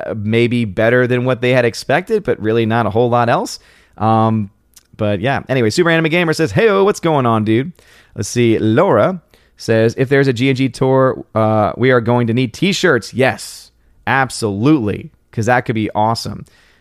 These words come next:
Um, and I would love to be able to give out some stuff too. Andrew Hoyle says, "We need our own Odinpalooza." Again,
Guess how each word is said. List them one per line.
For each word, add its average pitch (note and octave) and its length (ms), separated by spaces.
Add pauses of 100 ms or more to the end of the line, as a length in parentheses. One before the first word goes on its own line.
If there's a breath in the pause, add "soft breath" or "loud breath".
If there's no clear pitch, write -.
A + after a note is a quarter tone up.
(120)
Um, A2 480
and A2 100
I C#3+ 60
would F#3+ 80
love A#2 140
to G2 80
be G2 100
able F#2 140
to F#2 100 (220)
give G2 160
out F2 160
some F2+ 140
stuff - 260
too. C3 260 (540 soft breath)
Andrew B2 260
Hoyle D3+ 200
says, C#3 200
"We C3+ 80
need D#3+ 220
our C#3 340
own C#3 300 (100)
Odinpalooza." B2+ 960
Again, G#2+ 480